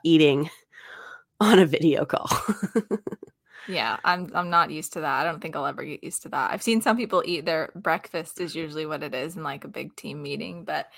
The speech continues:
Speaker 2: anyway, I digress. That's not, it's not us.
Speaker 1: No, I've eaten in front of you, but I <laughs> usually, it's close friends that I'm like, "I have to eat right now." And then people are like, "Okay." I'm like, "I felt like I had to disclose it."
Speaker 2: Mm-hmm.
Speaker 1: Um, but let's, let's get into this. So, um,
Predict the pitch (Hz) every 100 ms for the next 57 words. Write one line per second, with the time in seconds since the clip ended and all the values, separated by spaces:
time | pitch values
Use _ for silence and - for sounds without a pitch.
0 | - _ _ 170 156 139 143 170 _ -
1 | 170 170 147 147 147 135 143 - 151 -
2 | 151 156 - _ - 226 226 226 190 208
3 | - - _ _ _ _ _ - 151 139
4 | - - 185 240 254 240 208 190 170 139
5 | 87 143 - 175 156 170 190 185 196 165
6 | - - 202 202 - 160 160 170 175 180
7 | 180 175 - 208 208 185 - 170 160 156
8 | 135 139 123 143 147 147 139 123 127 -
9 | - 87 - - 175 170 160 156 143 139
10 | 143 - 135 139 131 - _ - - -
11 | - 220 226 196 160 156 185 240 285 -
12 | 247 262 330 285 294 208 196 - 208 202
13 | 190 - 180 175 165